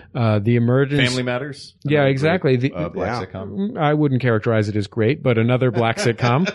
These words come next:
Speaker 1: Um,
Speaker 2: Gave us Urkel, for
Speaker 1: uh,
Speaker 2: God's sake.
Speaker 1: the, uh, but, like,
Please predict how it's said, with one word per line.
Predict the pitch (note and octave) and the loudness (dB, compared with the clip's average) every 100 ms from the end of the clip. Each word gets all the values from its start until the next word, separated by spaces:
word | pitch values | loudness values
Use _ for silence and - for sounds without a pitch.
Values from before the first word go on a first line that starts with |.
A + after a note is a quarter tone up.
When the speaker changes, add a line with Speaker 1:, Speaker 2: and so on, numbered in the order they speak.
| - - - - _ | -8 -16 -18 -18 _
Speaker 1:
Um, | C3 C3 C3 C3 C3+ C3+ | 0 2 2 2 4 2
Speaker 2:
Gave | D#4 | 0
us | D#4 - | -4 0
Urkel, | E4+ F4+ F4+ A3 C#3 G#2 | 0 0 0 0 0 -2
for | D#3+ | 0
Speaker 1:
uh, | C#3 C#3 C3+ C3 C3 B2 A#2+ B2+ | 2 4 2 4 4 4 2 0
Speaker 2:
God's | |
sake. | A#3+ C#3+ | -2 -2
Speaker 1:
the, | C#3+ E3 E3+ E3+ - | 2 2 2 0 -2
uh, | D#3+ D3 C#3 C3+ | -2 2 2 2
but, | C3 D#3+ | 0 0
like, | E3 D#3+ | 0 0